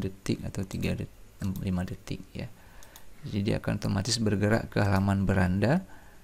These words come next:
ketika setelah lima detik, ya. Kemudian sebelum itu kita nonaktifkan dulu fungsi panah kiri kanan dan kliknya. Jadi dia hanya bergerak dengan tombol saja.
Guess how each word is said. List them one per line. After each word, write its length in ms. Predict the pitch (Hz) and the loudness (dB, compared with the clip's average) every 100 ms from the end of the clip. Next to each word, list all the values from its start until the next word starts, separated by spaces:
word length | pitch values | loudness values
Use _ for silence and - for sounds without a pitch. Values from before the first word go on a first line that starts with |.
| - - - | -20 -20 -18
ketika 480 | - - - - 113 120 | -8 -8 -6 0 0 0
setelah 400 | - - 101 95 | -2 2 4 4
lima 240 | 95 90 | 4 2
detik, 400 | 87 95 - - - - - | 0 -4 -6 -8 -10 -16 -12
ya. 160 | - 107 - - - - - - - - - | -10 -10 -12 -12 -14 -18 -18 -16 -16 -20 -8
Kemudian 800 | - 110 104 107 117 131 139 139 | -2 0 2 2 4 4 2 0
sebelum 480 | - 117 110 113 107 107 | -2 0 2 4 2 0
itu 240 | 143 147 | 0 -2
kita 480 | 135 - 123 120 - 117 | -2 0 2 2 0 0
nonaktifkan 800 | 117 117 - 123 - 123 117 113 | 2 0 0 0 2 2 2 2
dulu 560 | 110 110 127 143 151 156 | 2 2 2 2 0 -2
fungsi 960 | - 117 117 - 123 120 117 117 117 143 - - - - | -2 -2 -2 -2 2 2 2 2 -2 -6 -10 -20 -20 0
panah 400 | 120 110 110 110 | 4 4 4 2
kiri 240 | - 117 110 | 2 0 2
kanan 560 | - 107 110 120 131 | 2 0 2 0 0
dan 240 | 107 101 101 | 0 0 -2
kliknya. 800 | - 123 - - 104 98 139 165 | 0 -2 -2 -4 0 0 0 0
Jadi 320 | 110 110 120 | 0 2 6
dia 160 | 131 135 | 6 8
hanya 240 | 131 156 | 8 8
bergerak 480 | 139 120 127 139 139 | 6 6 8 6 6
dengan 320 | 123 120 120 | 4 4 4
tombol 400 | 127 135 123 113 | 6 8 8 8
saja. 240 | 107 98 | 2 -2